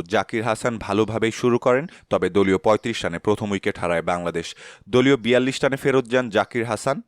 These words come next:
এরপর মাহমুদুল হাসান জয়, অমিত হাসান, মাহিদুল ইসলাম অঙ্কনরা ইনিংস বড় করতে পারেনি। মাহমুদুল হাসান জয়, অমিত হাসান আউট হয়েছেন ব্যক্তিগত যথাক্রমে আঠেরো ও পঁচিশ রান করে। মাহিদুল ইসলাম অঙ্কন ফিরেছেন ব্যক্তিগত পঁচিশ রান করে।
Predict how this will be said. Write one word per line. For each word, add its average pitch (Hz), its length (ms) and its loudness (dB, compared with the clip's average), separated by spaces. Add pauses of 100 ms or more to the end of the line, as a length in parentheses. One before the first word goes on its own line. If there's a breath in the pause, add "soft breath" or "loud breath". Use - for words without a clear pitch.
(120)
এরপর 123 280 2
মাহমুদুল 123 440 0
হাসান 143 300 -2
জয়, 110 320 4
অমিত 107 300 0
হাসান, 123 360 -2 (220 soft breath)
মাহিদুল 101 320 -2
ইসলাম 95 320 -4
অঙ্কনরা 107 520 -2
ইনিংস 98 340 -6
বড় 101 200 2
করতে 101 300 -4
পারেনি। 85 360 -4 (240 loud breath)
মাহমুদুল 135 360 0
হাসান 147 280 -4
জয়, 117 240 4
অমিত 120 240 0
হাসান 123 280 -2
আউট 104 220 0
হয়েছেন 120 360 -2
ব্যক্তিগত 104 580 0
যথাক্রমে 110 600 -2
আঠেরো 110 480 -2
ও 92 120 0
পঁচিশ 104 400 -2
রান 82 180 -4
করে। 85 220 -2 (360 loud breath)
মাহিদুল 120 340 0
ইসলাম 87 260 -4
অঙ্কন 107 340 -2
ফিরেছেন 90 420 -8
ব্যক্তিগত 90 480 -6
পঁচিশ 107 400 -4
রান 82 180 -6
করে। 82 220 -4